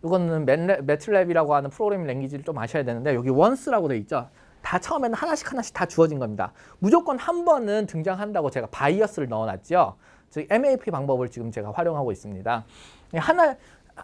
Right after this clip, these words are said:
일이라고 하는 다, 그 숫자를 다 하나씩 넣어준 개수가,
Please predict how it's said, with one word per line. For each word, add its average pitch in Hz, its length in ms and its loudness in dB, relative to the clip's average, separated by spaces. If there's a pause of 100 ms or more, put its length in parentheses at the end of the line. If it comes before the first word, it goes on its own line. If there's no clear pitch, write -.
일이라고 285 460 4
하는 208 280 -2 (220)
다, 147 300 4
그 135 400 2
숫자를 190 400 2
다 - 160 -8
하나씩 247 380 -4
넣어준 170 440 2
개수가, 160 440 -2